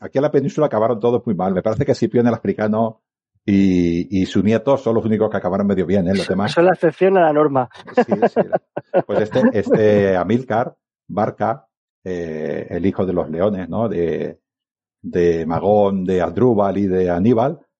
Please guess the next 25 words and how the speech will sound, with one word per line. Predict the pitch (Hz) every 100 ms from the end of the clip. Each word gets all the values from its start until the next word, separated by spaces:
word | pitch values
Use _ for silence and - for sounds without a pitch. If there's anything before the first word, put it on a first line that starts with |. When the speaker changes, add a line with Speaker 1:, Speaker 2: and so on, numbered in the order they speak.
| _ -
Speaker 1:
eh, | 95
pues | - 107
falleció | 107 90 - 110 113 120 107
aquí, | - 113 95
¿no? | 135 190 _ _ _ -
Y | 110
claro, | 123 135 104 - - _ _ 98 - _ -
eh, | 95 92 87 85 82 82 - _ _ -
la | 95 -
península | 92 104 107 120 127
tenía | 95 95
que | -
seguir | 104 87 113 95 _ _ _ _ -
bajo | 95 92 92 92 87
la | 87
influencia | 95 - 92 101 110 107 101 95
cartaginesa. | - 90 - 92 113 104
Lo | 92
que | 87
hicieron | 110 110
fue, | 104 120
pues | 110 -
como | 90
dicen, | 98 101
¿no? | 92 131